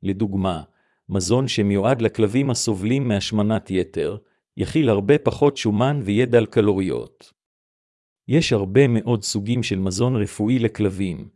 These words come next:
להלן המוכרים והנפוצים ביותר. מזון לאחר מחלה קשה, ניתוח או פציעה, מזון זה הניתן לעתים עם שילוב של מזון רפואי נוסף, נועד לאפשר לכלב להתאושש מהטראומה שעבר.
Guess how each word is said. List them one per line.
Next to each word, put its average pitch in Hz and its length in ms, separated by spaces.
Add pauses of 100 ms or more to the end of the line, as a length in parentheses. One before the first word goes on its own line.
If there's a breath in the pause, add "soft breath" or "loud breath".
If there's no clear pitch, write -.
(340)
להלן 113 380
המוכרים 156 640
והנפוצים 120 680
ביותר. 92 520 (1080)
מזון 131 400
לאחר 117 340
מחלה 117 400
קשה, 92 440 (380)
ניתוח 139 480
או 120 180
פציעה, 120 420 (140)
מזון 117 380
זה 120 180
הניתן 117 380
לעתים 110 420
עם 117 120
שילוב 131 380
של 113 160
מזון 104 380
רפואי 104 400
נוסף, 90 640 (420)
נועד 120 320
לאפשר 120 440
לכלב 123 460
להתאושש 107 640
מהטראומה 104 640
שעבר. 85 560